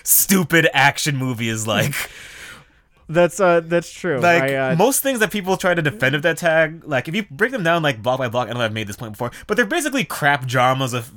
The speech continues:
Speaker 1: fight scenes attached. This is what, like,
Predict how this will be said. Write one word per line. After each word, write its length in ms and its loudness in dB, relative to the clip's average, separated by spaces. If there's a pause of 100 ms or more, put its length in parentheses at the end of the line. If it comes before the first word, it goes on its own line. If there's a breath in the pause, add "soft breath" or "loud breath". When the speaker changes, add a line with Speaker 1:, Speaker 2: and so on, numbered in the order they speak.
(100)
Speaker 1:
fight 240 -4
scenes 220 -6
attached. 420 -4 (240 loud breath)
This 320 2
is 200 -2
what, 200 0
like, 540 -2